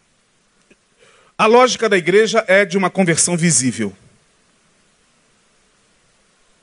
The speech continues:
Se o cara não se converter visivelmente, a pessoa não é convertida.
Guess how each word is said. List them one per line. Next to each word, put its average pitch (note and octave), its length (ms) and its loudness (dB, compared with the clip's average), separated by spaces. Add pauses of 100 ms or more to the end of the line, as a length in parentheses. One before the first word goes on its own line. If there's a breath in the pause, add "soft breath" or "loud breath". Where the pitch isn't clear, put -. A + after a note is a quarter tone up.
(520)
Se - 180 -2
o F#3 60 -2
cara B3+ 260 -2
não A#3 160 -6
se - 140 -8
converter F#3+ 460 -2
visivelmente, F3 760 -2
a - 20 -2
pessoa E3+ 640 -2 (280 soft breath)
não F#3 280 0
é F3+ 60 2
convertida. D#3+ 340 -8